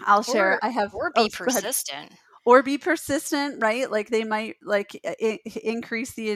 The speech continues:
Speaker 2: I call it
Speaker 1: intensity.
Speaker 2: barnacling. <laughs>
Speaker 1: Right, they might, yeah, for sure. So some, eh, that's, and that's a great point, Heather. So it's, like, some sort of, um, boundary violation one way or the other. If you
Speaker 2: Yeah.
Speaker 1: say,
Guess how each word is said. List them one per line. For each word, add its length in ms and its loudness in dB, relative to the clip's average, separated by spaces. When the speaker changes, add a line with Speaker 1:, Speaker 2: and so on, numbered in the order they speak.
Speaker 2:
I 80 4
call 260 2
it 140 4
Speaker 1:
intensity. 100 -14
Speaker 2:
barnacling. 720 -6
<laughs> 520 -12
Speaker 1:
Right, 240 2
they 120 2
might, 240 2
yeah, 240 4
for 140 -2
sure. 300 2
So 180 -4
some, 340 -2
eh, 200 -4
that's, 260 2
and 120 0
that's 180 2
a 40 -4
great 260 -2
point, 180 0
Heather. 260 0
So 160 -2
it's, 120 -6
like, 160 -2
some 260 0
sort 400 -4
of, 380 4
um, 460 2
boundary 800 0
violation 720 2
one 140 0
way 120 0
or 80 2
the 160 -4
other. 260 -2
If 140 -6
you 100 -8
Speaker 2:
Yeah. 220 2
Speaker 1:
say, 80 -12